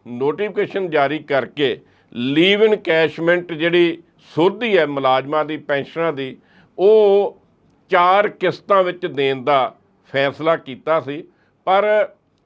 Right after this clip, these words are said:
ਪਹਿਲੀ ਕਿਸ਼ਤ ਜਿਹੜੀ ਅਪ੍ਰੈਲ ਦੋ ਹਜ਼ਾਰ ਪੱਚੀ ਦੀ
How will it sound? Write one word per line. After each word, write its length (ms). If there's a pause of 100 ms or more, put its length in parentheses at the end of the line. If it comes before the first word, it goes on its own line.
(160)
ਪਹਿਲੀ 380
ਕਿਸ਼ਤ 380
ਜਿਹੜੀ 460
ਅਪ੍ਰੈਲ 500
ਦੋ 280
ਹਜ਼ਾਰ 220
ਪੱਚੀ 480
ਦੀ 260